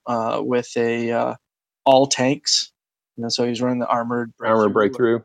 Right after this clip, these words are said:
Speaker 2: yeah.
Speaker 1: Yeah. Yeah. Tons of predators and all that jazz. And I had a very mechanized Space Wolf force. And, uh, like, a Sakar and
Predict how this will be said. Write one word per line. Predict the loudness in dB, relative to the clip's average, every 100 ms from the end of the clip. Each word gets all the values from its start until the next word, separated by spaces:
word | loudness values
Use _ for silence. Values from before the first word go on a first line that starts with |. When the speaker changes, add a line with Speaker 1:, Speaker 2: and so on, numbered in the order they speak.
| -2
Speaker 2:
yeah. | 0 0 -2 _
Speaker 1:
Yeah. | -16 -10 -10 _ _ -20 _ _ _
Yeah. | -8 -8 -10 _ -10
Tons | -2 0 -2
of | -2
predators | 0 0 0 -2 -2
and | 0
all | 2
that | 2 -4
jazz. | -6 -6 -6
And | 0
I | 2
had | 4 4
a | 0 _ _ -6
very | 2 2 2
mechanized | -2 -6 -6 -6 -6 -8
Space | -10 -4 -4 -4 -6
Wolf | -8 -8
force. | -8 -8 -6 -6 -6 _ -20 -20 -20 _ -6
And, | -2 0 -2 -4 -8
uh, | -16 _ -10
like, | -10 -4
a |
Sakar | -4 -4 -2 0 2 0 -2 -2
and | -4